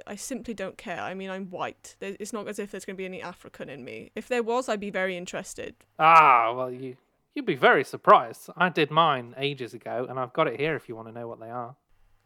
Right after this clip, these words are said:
Speaker 1: Go on, then.
Speaker 2: So I am forty-three point two percent English. I am fourteen point nine percent Iberian, which is Spain and
Speaker 1: Oh.
Speaker 2: Portugal.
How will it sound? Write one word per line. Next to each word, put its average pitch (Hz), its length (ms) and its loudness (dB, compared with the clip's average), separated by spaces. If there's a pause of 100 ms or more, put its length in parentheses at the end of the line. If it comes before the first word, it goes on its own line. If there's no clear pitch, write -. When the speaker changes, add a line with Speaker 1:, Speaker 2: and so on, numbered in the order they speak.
(160)
Speaker 1:
Go 180 160 -8
on, 175 100 -10
then. - 200 -12 (680)
Speaker 2:
So - 140 2 (100)
I 180 140 6
am 165 180 -2
forty-three 185 800 -2
point 143 400 -10
two 170 280 -8
percent 127 560 -12 (120)
English. 123 600 -14 (800)
I 135 120 0
am 135 260 -4
fourteen 190 720 -6
point 170 300 -6
nine 170 380 -6
percent 123 460 -10
Iberian, 123 840 -2 (100)
which - 300 -8
is 120 220 -6
Spain 135 380 -6
and 127 100 -12
Speaker 1:
Oh. - 20 -16
Speaker 2:
Portugal. 123 680 -6